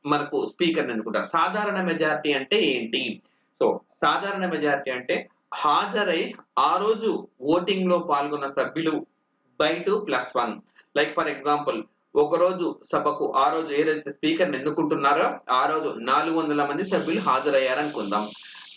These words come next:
And నాలుగు వందల మంది సభ్యులు హాజరై కేవలం మూడు వందల యాభై మంది సభ్యులు మాత్రమే ఓటేశారనుకుంటే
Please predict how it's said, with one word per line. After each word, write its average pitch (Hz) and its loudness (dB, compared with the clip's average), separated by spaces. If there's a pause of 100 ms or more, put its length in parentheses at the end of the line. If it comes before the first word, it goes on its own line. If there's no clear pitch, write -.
(140)
And 117 -4 (160)
నాలుగు 160 0
వందల 170 -2
మంది 160 0
సభ్యులు 151 0
హాజరై 135 2 (200)
కేవలం 180 2
మూడు 165 4
వందల 175 0
యాభై 156 2
మంది 147 0
సభ్యులు 151 0
మాత్రమే 147 0
ఓటేశారనుకుంటే 147 0